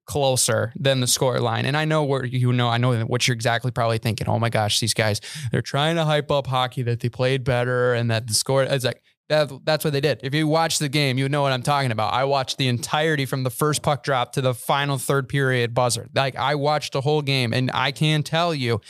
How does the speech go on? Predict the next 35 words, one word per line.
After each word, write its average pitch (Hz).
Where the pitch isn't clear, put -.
and 151
I'll 160
even 170
give 165
you 170
the 139
stat 160
line 151
to 139
prove 202
it. 135
The 139
f-, -
the 139
fifth 190
goal 156
that 160
Minnesota 165
State 147
scored 139
was, 131
I 127
believe, 139
at 127
twelve 165
minutes 156
in 156
the 143
third 147
period. 143
So 160
we 175
played 190
fifty-two 214
minutes 160